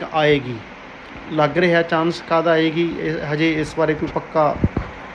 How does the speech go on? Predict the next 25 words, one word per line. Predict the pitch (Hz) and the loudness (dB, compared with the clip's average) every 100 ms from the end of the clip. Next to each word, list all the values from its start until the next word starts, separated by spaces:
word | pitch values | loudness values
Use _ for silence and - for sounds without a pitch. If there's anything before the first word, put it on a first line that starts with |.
| - - 156 | -14 -6 2
ਨਹੀਂ | 156 180 | 6 6
ਹੈ, | 165 151 165 180 | 6 4 4 -2
ਨਿ-, | 165 160 156 | -2 -2 0
ਨਿਸ਼ਚਿਤ | 165 156 - 160 | 0 0 -2 0
ਮਿਤੀ | 151 143 | 0 2
ਨਹੀਂ | 165 175 | 2 2
ਹੈ। | 156 135 147 - - - - - - | 2 0 -2 -8 -16 -16 -16 -16 -2
ਸੋ | 175 | 2
ਇਸ | 170 | 2
ਤਰ੍ਹਾਂ | - 190 190 | 4 6 6
ਦੇ | 185 | 6
ਨਾਲ | 175 165 147 | 8 8 6
ਜਿਹੜੇ | 156 160 | 6 4
ਅੰਦਾਜ਼ੇ | 160 151 147 143 160 | 4 4 6 6 4
ਹੀ | 165 | 6
ਲਾਏ | 156 143 | 4 4
ਜਾ | 143 | 2
ਸਕਦੇ | 139 139 147 | 0 -2 0
ਆ | |
ਵੀ | 151 156 | 0 0
ਦੂਸਰੀ | 156 151 147 151 | -2 -2 -2 -4
ਕਾਉਂਸਲਿੰਗ | 156 151 156 151 | 0 0 0 0
ਹੋਣ | 139 147 | 0 0
ਦੀ | 135 | 0
ਸੰਭਾਵਨਾ | 139 160 160 135 143 175 | -2 2 4 4 2 2